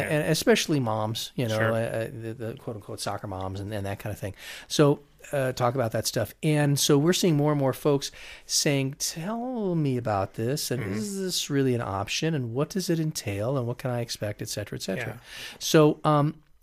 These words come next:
Speaker 2: so it's actually, uh, quite interesting, and now they have symposiums on it, uh, and now we, it, we really have begun to talk about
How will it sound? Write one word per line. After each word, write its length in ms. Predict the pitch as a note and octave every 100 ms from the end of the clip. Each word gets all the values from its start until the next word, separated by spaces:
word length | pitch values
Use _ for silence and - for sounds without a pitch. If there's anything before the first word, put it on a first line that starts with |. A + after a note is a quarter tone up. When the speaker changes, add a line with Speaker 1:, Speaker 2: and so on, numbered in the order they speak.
| -
Speaker 2:
so 140 | -
it's 120 | F#3 F#3+
actually, 420 | F#3+ - D3+ D#3
uh, 140 | C#3+
quite 240 | C3+ F3+ E3+
interesting, 580 | F#3+ - - B2 C3 -
and 320 | D3+ C#3 C3
now 300 | C3+ D#3 D#3+
they 180 | C#3 C3+
have 260 | C3 A2+ A2
symposiums 680 | - G2+ E3+ F3 F3+ E3+ D#3+
on 240 | D3+ D3
it, 160 | C#3 - - - - -
uh, 260 | A#2 A2+ -
and 180 | B2+
now 300 | B2 A#2+ A#2
we, 420 | A#2 A2 A2 A2 - _
it, 220 | - B2+ B2+
we 140 | B2
really 400 | B2+ D#3+ E3+ D3
have 340 | A#2+ C3 C3 C3
begun 380 | B2+ B2 A#2+
to 160 | A#2 -
talk 340 | - A#2+ B2+
about 360 | B2+ A#2+ G#2+ G#2+